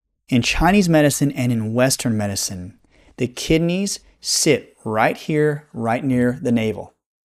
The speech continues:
near my Chinese medicine doll. Here the kidneys sit. And if you have consistent tightness around the back, right here where the lower ribs end,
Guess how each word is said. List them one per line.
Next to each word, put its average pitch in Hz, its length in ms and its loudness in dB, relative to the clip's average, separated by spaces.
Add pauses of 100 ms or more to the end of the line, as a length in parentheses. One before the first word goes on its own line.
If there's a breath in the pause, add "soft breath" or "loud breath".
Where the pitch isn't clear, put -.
(200)
near 110 180 -4
my 123 180 -2
Chinese 131 360 -2
medicine 113 360 -6
doll. - 260 -10
Here 120 240 -2
the 139 80 -6
kidneys 139 380 -4
sit. 87 340 -10 (920)
And 139 160 2
if 131 180 -2
you 233 160 4
have 185 400 0 (260)
consistent - 640 -4
tightness 139 500 -4
around 123 280 -2
the 104 80 -4
back, 120 400 -4
right 117 300 -4
here 135 260 -2
where 107 140 -4
the 104 80 -6
lower 127 380 2
ribs 127 460 2
end, 123 480 -2